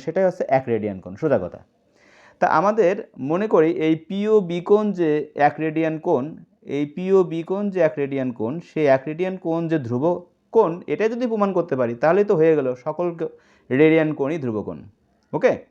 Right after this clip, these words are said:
তো এটা প্রমাণের জন্য আমাদের একটা ছোট্ট কাজ করে নিতে হবে, সেটা হলো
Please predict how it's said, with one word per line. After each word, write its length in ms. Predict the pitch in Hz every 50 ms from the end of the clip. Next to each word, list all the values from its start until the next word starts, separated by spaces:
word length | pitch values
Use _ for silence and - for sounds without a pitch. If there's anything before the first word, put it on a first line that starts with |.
| _ _ _ _ _ _ _ _ _ _ _ _ _ _ _ _ _ _ _ _ _ _ - _ _ _ _ -
তো 60 | - 147 - 156 170
এটা 120 | 175 208 220 214 -
প্রমাণের 340 | 202 208 220 233 262 254 214 202
জন্য 180 | 190 151 135 135 165 214 208 - _ _ _ _ - - 151
আমাদের 200 | 151 160 170 175 175
একটা 120 | 185 165 - -
ছোট্ট 200 | 202 190 - - 196 -
কাজ 100 | 139 131 - -
করে 120 | 127 113 107
নিতে 140 | 104 101 95 95
হবে, 160 | 95 82 85 90 -
সেটা 180 | - 160 226 208 175
হলো 160 | 151 101 98